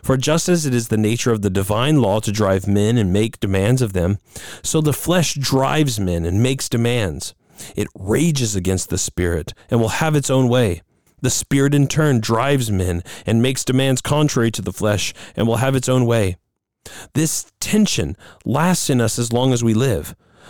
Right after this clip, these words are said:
though in one person it is greater and another less, according as the spirit or the flesh is stronger. Nevertheless, the whole man is himself both spirit and flesh,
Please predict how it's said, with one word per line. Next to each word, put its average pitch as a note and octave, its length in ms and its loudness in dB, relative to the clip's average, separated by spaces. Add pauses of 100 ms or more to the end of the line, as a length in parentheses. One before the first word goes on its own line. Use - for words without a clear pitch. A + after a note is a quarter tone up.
(140)
though C#3 160 4
in A#2+ 140 2
one D3 220 2
person G#2 340 0
it F#2+ 100 0
is F#2 200 -2
greater B2 380 2
and A2+ 140 2
another A2+ 300 4
less, G2+ 400 0
according B2+ 380 0
as A#2 120 0
the A#2 100 0
spirit A2 400 -2
or B2 60 2
the A2+ 100 -2
flesh G2 300 -2
is B2 80 -2
stronger. A2+ 580 -4 (680)
Nevertheless, D3+ 560 0
the A2 120 -2
whole D3 220 2
man A2 260 2
is G2 120 -2
himself G#2+ 440 -2
both G#2 160 -2
spirit C3 420 -2
and B2+ 220 2
flesh, C3+ 420 -2